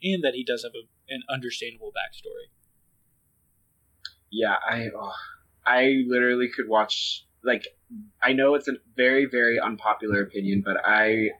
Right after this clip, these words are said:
Speaker 2: really enjoy the second and the third Pirates of the Caribbean movies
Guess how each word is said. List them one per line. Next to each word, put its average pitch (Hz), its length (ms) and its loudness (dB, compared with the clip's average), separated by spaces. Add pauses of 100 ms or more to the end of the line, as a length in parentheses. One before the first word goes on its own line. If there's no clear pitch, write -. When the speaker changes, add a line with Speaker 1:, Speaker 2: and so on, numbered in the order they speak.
(100)
Speaker 2:
really 117 480 2
enjoy 95 720 2 (360)
the 107 80 2
second 104 480 2
and 101 180 2
the 98 80 0
third 98 420 2
Pirates 95 240 0
of - 60 -20
the 101 60 -10
Caribbean 101 420 2
movies 110 460 -2